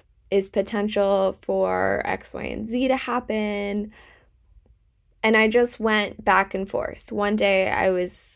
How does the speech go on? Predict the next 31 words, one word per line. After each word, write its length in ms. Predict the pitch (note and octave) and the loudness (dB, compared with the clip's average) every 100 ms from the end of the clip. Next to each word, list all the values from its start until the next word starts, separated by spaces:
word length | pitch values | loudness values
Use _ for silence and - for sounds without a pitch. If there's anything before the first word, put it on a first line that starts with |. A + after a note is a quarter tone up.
| _ - | _ -6
pro 280 | - C4 C4 | 0 4 4
leaving, 420 | B3+ B3 A3+ G3 | 2 -2 -2 -2
one 160 | F#3 G3 | -4 -4
day 220 | - - | -2 -2
I 40 | |
was 240 | - - - | -4 -6 -8
pro 240 | - - | -6 -6
staying, 600 | - - C4+ B3+ A#3+ A3+ | -4 -2 2 2 0 0
one 160 | G3+ G3+ | -4 -2
day 200 | - - | -2 -4
I 60 | |
was 180 | - - | -6 -10
pro 240 | - - | -8 -6
leaving, 440 | - B3+ C4 A#3+ A3+ | -2 -2 -2 -2 -2
one 140 | G#3 | -4
day 140 | G#3+ - | -4 -4
I 40 | |
was 120 | - | -6
pro 160 | - - | -10 -14
staying, 580 | - - C4+ B3 A#3 A3 | -8 -4 0 0 0 -2
and 100 | A3 | -4
I 100 | G#3+ | -4
couldn't 540 | G#3+ C#4 B3+ B3 - - - - - - - | -4 -2 2 0 -2 -12 -20 -20 -20 -18 -8
really 500 | G3+ G#3 G#3 G#3 G#3 | 2 4 6 4 2
finalize 1300 | G#3 - G3 F#3+ F#3+ F#3+ F#3 F#3 F#3+ G3+ G3+ - - - - _ _ _ _ _ _ - A3 | -2 2 4 4 0 0 0 0 0 0 -2 -10 -18 -20 -20 _ _ _ _ _ _ -6 0
my 260 | A3+ G#3 - | 2 2 0
own 180 | F#3 F#3+ | -2 -2
opinion 540 | F#3 - F#3+ F3+ F#3+ | -4 -6 -4 -2 0
on 140 | G#3+ A#3 | 0 0
the 100 | B3 | 0
situation 1080 | C4 B3 B3+ B3+ B3+ - B3+ A#3+ A#3+ A#3 | -2 -4 0 2 2 0 0 0 -2 -4